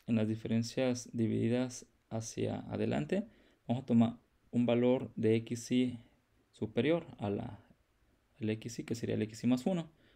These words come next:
Entonces, en este caso se utilizan lo que son la función evaluada en el X I más uno menos la función evaluada en X I sobre H, donde H es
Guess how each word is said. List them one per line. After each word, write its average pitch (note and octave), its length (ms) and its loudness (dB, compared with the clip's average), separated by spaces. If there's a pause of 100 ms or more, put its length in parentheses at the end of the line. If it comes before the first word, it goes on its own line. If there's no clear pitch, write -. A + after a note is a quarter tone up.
(120)
Entonces, B2+ 580 -4
en A#2 100 -4
este A2+ 300 -6
caso A#2 240 -8
se B2+ 80 -6
utilizan A#2 400 -4
lo A#2 100 0
que G#2+ 120 -8
son A2+ 420 -2 (340)
la A2 80 -2
función A2 300 -2
evaluada A#2+ 340 2
en A#2 120 4
el G#2 320 -4 (340)
X A#2+ 240 -8
I - 20 0
más C3 240 -2
uno D3+ 160 -2
menos A2 220 2
la G#2 80 -6
función A#2 500 -2
evaluada G#2+ 240 0
en A#2 80 2
X - 240 -6
I F3 140 -6 (320)
sobre A2+ 340 4
H, D#3 260 -2 (440)
donde A2 380 4
H B2 400 2
es - 220 -8